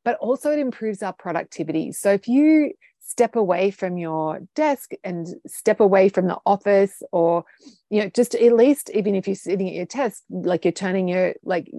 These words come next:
shutting down your computer, or not shutting it down, but, like, turning away from it and just focusing on your food for a few minutes, that's giving you, your brain a break. It's, like, and it's giving you,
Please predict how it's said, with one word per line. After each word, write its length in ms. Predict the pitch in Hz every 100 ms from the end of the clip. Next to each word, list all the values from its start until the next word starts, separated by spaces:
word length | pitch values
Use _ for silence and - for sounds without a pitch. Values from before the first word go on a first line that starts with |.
| - _
shutting 300 | - 185 180
down 200 | 180 170
your 100 | 165
computer, 500 | 175 - 302 233 170
or 180 | - 165
not 160 | 170
shutting 200 | - 165
it 120 | 165 -
down, 220 | 240 190
but, 140 | 165
like, 160 | 165 175
turning 240 | 175 165
away 260 | 160 180 202
from 180 | 196 170
it 120 | 160
and 80 | 165
just 200 | 165 -
focusing 440 | 170 - - 165
on 100 | 156
your 120 | 160
food 340 | - 277 320 -
for 140 | 170
a 60 | 156
few 240 | - 135
minutes, 420 | 127 147 175 - - - - _ -
that's 320 | 202 - -
giving 380 | 208 202 202 185
you, 320 | 170 165 - _ _
your 160 | 196 175
brain 320 | 180 208 226
a 20 |
break. 460 | 196 180 185 175 _ - _
It's, 400 | - 185 - - - -
like, 400 | - 185 175 - _ _ -
and 100 | 190
it's 320 | 190 - - 185
giving 400 | 175 220 226 208
you, 360 | 190 185 180